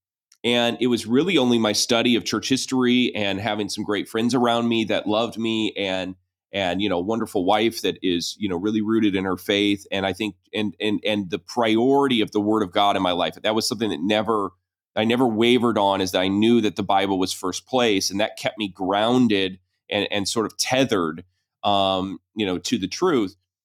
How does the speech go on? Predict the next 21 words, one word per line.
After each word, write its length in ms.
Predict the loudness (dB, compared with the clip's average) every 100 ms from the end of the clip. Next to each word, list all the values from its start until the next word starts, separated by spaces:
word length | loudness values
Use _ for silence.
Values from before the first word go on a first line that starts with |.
| _ _ _ -4
And, 380 | 0 0 -2 -2
but, 240 | -4 -2
but 120 | 2
I 120 | 2
used 300 | 2 0 0
to 60 | 0
say 580 | 2 2 4 4 2 2
something 600 | 0 0 0 0 0 0
that 120 | 2
I 100 | 0
picked 320 | 0 -4 -2
up 140 | -4 -2
from 160 | -2
somebody 400 | 0 0 2 2
else, 260 | 2 2 0
from 240 | -2 -2
some 240 | 0 -2 0
postmodern, 640 | 0 0 0 2 2 0
I'm 100 | -2
sure, 500 | -2 0 0 0 -2 _ _ _ -6
of, 640 | 0 2 2 2 0 -4